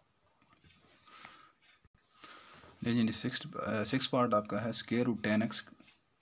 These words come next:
तो आप सबसे पहले वही सेट कर लेंगे, let y is equal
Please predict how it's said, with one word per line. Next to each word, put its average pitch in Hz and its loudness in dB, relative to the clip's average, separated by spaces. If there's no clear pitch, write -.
तो 95 -2
आप 92 2
सबसे - -8
पहले 107 -2
वही 104 0
सेट - -6
कर 107 -2
लेंगे, 107 2
let 98 -2
y 92 0
is 95 -4
equal 98 -4